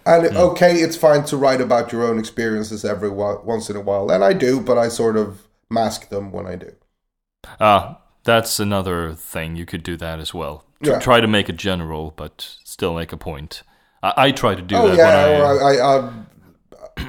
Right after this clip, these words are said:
Speaker 1: I put it in the, the words of a female narrator or
Speaker 2: Oh, yeah, yeah,
Speaker 1: whatever.
Speaker 2: sure,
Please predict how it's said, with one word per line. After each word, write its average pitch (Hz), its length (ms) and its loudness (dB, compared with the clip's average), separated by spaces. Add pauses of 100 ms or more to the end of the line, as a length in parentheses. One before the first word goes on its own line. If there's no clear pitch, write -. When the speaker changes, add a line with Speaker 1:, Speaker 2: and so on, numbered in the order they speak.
(200)
Speaker 1:
I 147 160 -2
put 156 180 4
it 151 100 6
in 147 180 6
the, 131 360 4
the 127 80 0
words 123 380 0
of 120 80 -2
a 113 60 -2
female 113 460 -2
narrator 104 480 0
or 92 100 -2
Speaker 2:
Oh, 147 100 8
yeah, 143 120 6
yeah, 110 80 6
Speaker 1:
whatever. 76 160 -2
Speaker 2:
sure, 82 260 -2